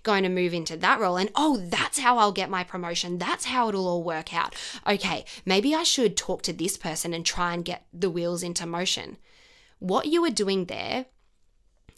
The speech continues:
is you are getting in the way of the universe's plan. While,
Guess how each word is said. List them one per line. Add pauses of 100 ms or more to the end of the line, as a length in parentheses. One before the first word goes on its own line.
(140)
is
you
are
getting
in
the
way
of
the
universe's
plan. (540)
While,